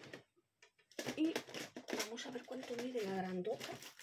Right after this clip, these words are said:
Que tengo aquí arriba el metro.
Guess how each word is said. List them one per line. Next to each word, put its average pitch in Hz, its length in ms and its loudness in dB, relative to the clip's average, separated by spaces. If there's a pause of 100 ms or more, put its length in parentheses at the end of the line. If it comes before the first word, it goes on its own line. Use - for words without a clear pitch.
(2250)
Que 180 80 -6
tengo 202 300 -4
aquí - 200 8
arriba 185 320 10
el 170 100 2
metro. 269 460 4